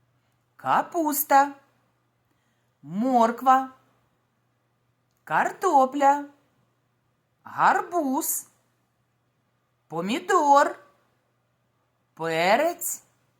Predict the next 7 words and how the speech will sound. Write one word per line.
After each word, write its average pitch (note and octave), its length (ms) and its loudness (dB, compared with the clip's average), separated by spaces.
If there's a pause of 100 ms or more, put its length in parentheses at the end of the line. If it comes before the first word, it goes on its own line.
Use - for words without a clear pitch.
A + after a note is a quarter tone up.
(840)
часник, C4+ 1000 -4 (1000)
баклажан, B3 1120 0 (1500)
огірок, F4 920 -2 (1600)
буряк, E3 1080 0 (1120)
цибуля G3 920 -4 (1080)
і G3 160 -10
кукурудза. A#3+ 1000 -2